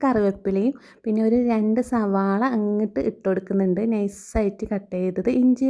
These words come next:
വെളുത്തുള്ളി, പച്ചമുളക് പേസ്റ്റ്, പിന്നെ തക്കാളി. തക്കാളിയൊക്കെ സോഫ്റ്റായിട്ട് വന്നാൽ മഞ്ഞൾപ്പൊടി, ഗരം മസാല, കുരുമുകൾ-, കുരുമുളക് പൊടി, പിന്നെ മുളക് പൊടി, മല്ലിപ്പൊടി, ഇതൊക്കെ ആവശ്യത്തിന് ചേർത്ത് കൊടുത്തിട്ട് അതൊന്ന് മൂത്ത് വരുമ്പോൾ നമ്മളെ ബീഫ് വേവിച്ച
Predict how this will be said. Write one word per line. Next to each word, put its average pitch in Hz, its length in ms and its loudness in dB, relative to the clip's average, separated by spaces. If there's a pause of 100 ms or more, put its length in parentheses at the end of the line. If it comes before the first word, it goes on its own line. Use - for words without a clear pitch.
വെളുത്തുള്ളി, 226 560 0
പച്ചമുളക് 202 600 -2
പേസ്റ്റ്, 196 520 -4 (160)
പിന്നെ 254 280 2 (140)
തക്കാളി. 190 560 -2 (360)
തക്കാളിയൊക്കെ 269 600 2
സോഫ്റ്റായിട്ട് 220 580 2
വന്നാൽ 214 300 -2
മഞ്ഞൾപ്പൊടി, 196 680 -2
ഗരം 190 240 0
മസാല, 196 480 -2
കുരുമുകൾ-, 190 560 0 (220)
കുരുമുളക് 190 460 0 (100)
പൊടി, 190 280 0 (360)
പിന്നെ 196 220 -2 (100)
മുളക് 185 300 -2 (100)
പൊടി, 196 180 -2 (100)
മല്ലിപ്പൊടി, 185 560 -2 (160)
ഇതൊക്കെ 202 320 -8 (160)
ആവശ്യത്തിന് 196 540 -2 (120)
ചേർത്ത് 185 320 -2
കൊടുത്തിട്ട് 190 380 -2 (460)
അതൊന്ന് 202 420 2
മൂത്ത് 196 340 0
വരുമ്പോൾ 190 380 -2
നമ്മളെ 196 280 0 (100)
ബീഫ് 196 380 -2
വേവിച്ച 196 340 0